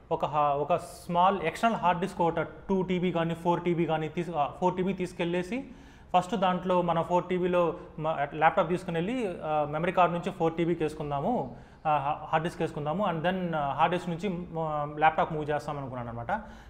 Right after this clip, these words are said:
కానీ మీకు తెలుసు కదా, లదాఖ్లో మనకి చాలా టైమ్ కన్స్ట్రెయిన్స్ ఉంటు-, ఉంటుంది కదా, చ-, టైమ్ అయితే సరిపోదు అనమాట. ఎందుకంటే ట్రావెల్ చేయాలి, రూమ్లో ఉండాలి, రెస్ట్ తీసుకోవాలి. So ఇవంతా ఉంటుంది కాబట్టి డేటా మనం ఫస్ట్ మెమరీ కార్డ్స్లో నుంచి, ఆ,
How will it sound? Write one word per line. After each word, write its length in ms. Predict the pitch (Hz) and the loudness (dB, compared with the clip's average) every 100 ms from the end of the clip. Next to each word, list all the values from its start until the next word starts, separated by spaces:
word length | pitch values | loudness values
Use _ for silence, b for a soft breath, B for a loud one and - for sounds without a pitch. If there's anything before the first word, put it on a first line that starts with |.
| - | -2
కానీ 140 | 170 | 0
మీకు 180 | 185 180 | 0 0
తెలుసు 220 | 180 180 | -2 0
కదా, 220 | 190 165 156 | 2 6 6
లదాఖ్లో 460 | 143 151 156 160 | 6 6 6 2
మనకి 360 | 151 147 151 135 | 0 -4 -6 -2
చాలా 160 | 139 139 | 2 2
టైమ్ 280 | 139 147 147 | 2 -2 -2
కన్స్ట్రెయిన్స్ 400 | 151 131 147 143 | -6 -4 -6 -6
ఉంటు-, 400 | 135 143 147 156 | -12 -12 -12 -10
ఉంటుంది 240 | 139 131 | -8 -6
కదా, 200 | 123 123 120 | -4 -6 -8
చ-, 120 | 139 143 | -10 -6
టైమ్ 160 | 147 | -6
అయితే 240 | 143 147 - - - | -4 -6 -8 -14 -4
సరిపోదు 320 | 156 170 156 | -2 0 -2
అనమాట. 280 | 123 113 - 95 - - 143 | -2 -6 -6 -8 -10 -16 -10
ఎందుకంటే 280 | 135 147 | -6 -6
ట్రావెల్ 340 | 135 139 151 139 | 2 2 4 0
చేయాలి, 400 | 135 131 131 131 | -2 -2 -4 -4
రూమ్లో 320 | 135 143 139 | -4 -4 -4
ఉండాలి, 300 | 131 127 127 | -4 -4 -4
రెస్ట్ 180 | 131 - | -8 -6
తీసుకోవాలి. 540 | 151 - 131 123 127 127 B B B - | -8 -4 -4 -4 -8 -12 B B B -4
So 60 | 170 | 0
ఇవంతా 260 | 180 190 | 2 4
ఉంటుంది 220 | 196 196 | 2 2
కాబట్టి 520 | 180 165 165 240 - - B B B - | 2 2 2 -2 -4 -6 B B B -8
డేటా 600 | 131 165 202 226 240 240 196 - - | -2 0 4 4 6 4 0 -10 -4
మనం 540 | 170 170 170 160 156 147 - 170 | -2 0 -2 -2 -4 -10 -2 -2
ఫస్ట్ 220 | 170 208 | 0 0
మెమరీ 320 | 170 165 175 | 2 2 2
కార్డ్స్లో 400 | 170 160 139 160 | 4 4 4 0
నుంచి, 520 | 156 151 151 156 151 151 B B - | 0 -4 -4 -4 -4 -8 B B -2
ఆ, 380 | 143 135 131 131 | 2 4 2 -2